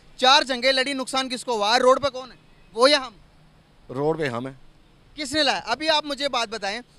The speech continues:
Speaker 1: आज हम इंडिया के साथ हाथ मिला लेते हैं, हम कह देते कि भाई आप, आपका और हमारा कोई दरमियान में कोई मसला नहीं है, हमसे सुलह कर लो, तो भूखा कौन मरेगा? हम, अवाम मरेगी या फिर हुक्मरान मरेंगे?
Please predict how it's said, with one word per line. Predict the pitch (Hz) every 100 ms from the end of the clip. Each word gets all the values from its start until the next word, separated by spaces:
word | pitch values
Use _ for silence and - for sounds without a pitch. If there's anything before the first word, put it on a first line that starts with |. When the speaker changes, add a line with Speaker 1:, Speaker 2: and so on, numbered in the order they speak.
| -
Speaker 1:
आज | 214 254
हम | 262 247
इंडिया | 214 220
के |
साथ | 226 240
हाथ | 196 185
मिला | 185 165
लेते | 139 143
हैं, | 143 - -
हम | 233
कह | 233 226
देते | 220 247
कि | 247
भाई | 220 220
आप, | 226 214
आपका | 208 220 214 254
और | 247 233
हमारा | 214 208 220
कोई | 220 247
दरमियान | 240 220 220
में | 240
कोई | 240 277
मसला | 262 226 214
नहीं | 214
है, | 269 - - -
हमसे | 247 240
सुलह | 262 233
कर | 254 254
लो, | 277 320 _ _ -
तो | - 277 _ - 190
भूखा | 240 285
कौन | 254 285
मरेगा? | 247 185 160 - - 185
हम, | 220
अवाम | 247 220 214 269
मरेगी | 285 294 311 285
या | 262
फिर | 285 294 277 233 - - -
हुक्मरान | - 285 285 294
मरेंगे? | 269 220 -